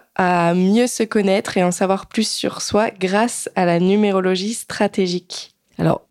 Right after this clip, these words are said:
Speaker 2: déjà, je voudrais faire un, une petite parenthèse. Je suis cartésienne, mais très intuitive. Et, euh, l'un n'empêche pas l'autre.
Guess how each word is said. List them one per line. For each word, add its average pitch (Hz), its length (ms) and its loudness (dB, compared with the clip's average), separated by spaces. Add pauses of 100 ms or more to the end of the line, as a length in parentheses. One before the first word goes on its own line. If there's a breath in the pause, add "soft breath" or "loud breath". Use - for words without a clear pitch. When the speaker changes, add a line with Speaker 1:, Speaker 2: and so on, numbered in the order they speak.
(140)
Speaker 2:
déjà, 180 380 2
je 185 120 -6
voudrais 170 220 0
faire 165 260 0
un, - 160 0
une 151 120 0
petite - 280 -6
parenthèse. 165 600 0
Je 160 120 -6
suis - 180 -6
cartésienne, 196 600 0
mais 170 140 2
très 190 340 0
intuitive. 185 760 -2 (160)
Et, 196 400 4
euh, 151 400 2
l'un 185 220 4
n'empêche 196 400 0
pas 180 120 0
l'autre. 156 420 -2